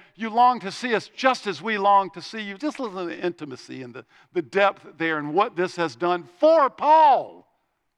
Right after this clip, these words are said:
"Therefore, brothers and sisters, in our distress and persecution, we're encouraged," can also mean comforted, "about you or by you because of your faith. For now we really live,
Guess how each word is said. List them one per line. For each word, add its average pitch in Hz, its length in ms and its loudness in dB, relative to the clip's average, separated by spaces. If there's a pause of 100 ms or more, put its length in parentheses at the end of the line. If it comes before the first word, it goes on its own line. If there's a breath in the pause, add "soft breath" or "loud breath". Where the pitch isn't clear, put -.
(920)
"Therefore, 220 420 2
brothers 208 380 0
and 185 100 -6
sisters, 214 400 -12
in 233 120 -6
our 226 140 2
distress 226 440 -2
and - 100 -14
persecution, 208 540 -6
we're 269 160 2
encouraged," 262 640 0
can 180 100 -2
also 190 300 0
mean 165 180 -4
comforted, 113 600 -12 (640)
"about 214 500 2
you 170 140 -6
or 151 140 0
by 226 300 2
you 156 220 -6
because 170 380 -4
of 202 100 -6
your 170 140 -4
faith. 160 640 -2 (320)
For 214 200 0
now 254 220 4
we 330 220 4
really 294 560 4
live, 156 580 0